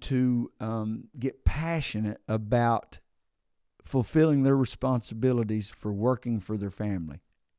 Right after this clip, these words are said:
And that's a good thing. That's an admirable thing. If you have a passion to go out and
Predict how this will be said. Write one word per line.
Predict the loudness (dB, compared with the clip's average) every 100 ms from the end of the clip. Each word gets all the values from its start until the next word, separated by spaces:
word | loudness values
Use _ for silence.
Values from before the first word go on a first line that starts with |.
| _ 6
And | 8 10
that's | 8 6
a |
good | 4 2 2
thing. | -6 -8 -14 _ _ _ -14
That's | -12 -4 2 2 4
an | -2 0
admirable | 4 4 4 0 -2 -4
thing. | -10 -16 -16 -20 _ _ -20 -20 -20 _ _ -10
If | -8 -6 0
you | 2 4 2 -2 _ _ _ _ _ -8
have | 0 0 0
a |
passion | 0 -2 2 2 2 0 -2 -2
to | 2
go | 6 8
out | 8 4 0 -20 _ _ _ _ _
and | 0 2 2 0